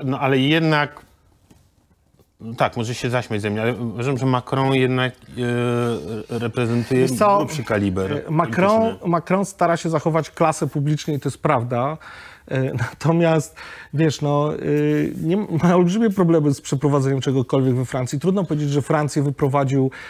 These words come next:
Speaker 2: na równą drogę i co więcej ci powiem, prawdopodobnie jest prezydentem, który odda władzę Marine Le Pen. Ponieważ, y, gdyby dzisiaj wybory były prezydenckie we Francji, to ona by lekką ręką wygrała. Nie w pierwszej turze, ale w drugiej. I wiele wskazuje na to, że ona wygra wybory następne,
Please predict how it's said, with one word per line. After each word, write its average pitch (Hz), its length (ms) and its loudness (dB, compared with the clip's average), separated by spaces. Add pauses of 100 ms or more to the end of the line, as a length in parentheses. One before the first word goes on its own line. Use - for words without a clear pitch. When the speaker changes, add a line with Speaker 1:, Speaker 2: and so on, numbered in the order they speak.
(140)
Speaker 2:
na 139 120 2
równą 151 240 4
drogę 147 200 2
i 143 100 -4
co 156 120 -2
więcej 165 280 0
ci 151 120 -6
powiem, 160 500 -2 (260)
prawdopodobnie 156 760 2
jest 156 460 2
prezydentem, 147 720 0
który 156 360 0
odda 147 280 0
władzę 156 680 2
Marine 165 300 2
Le 190 80 -2
Pen. 143 420 -4 (680)
Ponieważ, 135 420 0
y, 143 280 2
gdyby 135 220 4
dzisiaj 147 240 0
wybory 135 340 2
były 127 200 2
prezydenckie 131 480 -2
we 135 100 0
Francji, 135 360 -2
to 139 60 -4
ona 131 100 0
by 131 300 2
lekką 147 380 0
ręką 135 320 -2
wygrała. 131 260 -2
Nie 226 140 2
w - 80 -4
pierwszej 160 300 0
turze, 135 240 0
ale 123 120 2
w 123 60 -2
drugiej. 135 540 -2 (400)
I 131 60 0
wiele 160 180 2
wskazuje 165 440 -2
na 147 140 -2
to, 175 140 -6
że 165 100 -4
ona 196 120 -2
wygra 208 300 0
wybory 123 400 0
następne, 117 580 -6